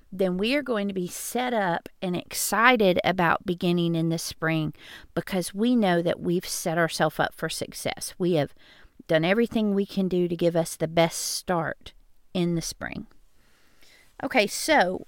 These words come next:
what is it that we need to do to get ready for winter? I have ten sugge-, suggestions for you. So let's go through those one by one. Number one, pull the plants.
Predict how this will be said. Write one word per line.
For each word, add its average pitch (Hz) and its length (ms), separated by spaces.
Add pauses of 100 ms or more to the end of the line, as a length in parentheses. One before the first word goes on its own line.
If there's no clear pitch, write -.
what 226 340
is 262 300
it 254 200
that 196 240
we 202 160
need 185 300
to 220 140
do 185 580 (680)
to 254 100
get 233 240
ready 185 520 (200)
for 190 540
winter? 180 580 (640)
I 233 140
have 220 340
ten 330 460 (100)
sugge-, 208 760
suggestions 202 880
for 180 300
you. 151 280 (1200)
So 185 320
let's 196 240
go 233 140
through 214 180
those 185 300
one 180 180
by 180 140
one. 170 320
Number 254 260
one, 180 360 (360)
pull 285 180
the 254 80
plants. - 680